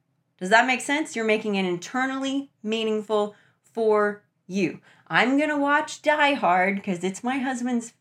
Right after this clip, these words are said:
favorite Christmas movie, even though I'm kinda like, meh on it, because it brings him joy. That's not, I mean, it is my husband's favorite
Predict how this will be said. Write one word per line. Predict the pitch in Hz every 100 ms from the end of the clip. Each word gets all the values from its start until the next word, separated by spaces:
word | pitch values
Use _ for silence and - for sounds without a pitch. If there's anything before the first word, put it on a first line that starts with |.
| -
favorite | 302 320 320 349 339 -
Christmas | 370 359 - 294 254
movie, | 240 240 240 240 - -
even | 247 240
though | 233 240
I'm | 254 277 269
kinda | 285 254 254
like, | 247 240 - _ _
meh | 269 269 277 277 - _ _ _ _
on | 202 196
it, | 214 226 _ _ _ _ _ _ _ -
because | 254 277 226
it | 190
brings | 196 277 294 285 262
him | 285 269 254
joy. | 214 247 233 175 190 - _ _ _ - _ -
That's | 196 185
not, | 170 -
I | 175
mean, | 156 151
it | 208
is | 185 190 190
my | 180
husband's | 196 185 202 202
favorite | - 185 185 190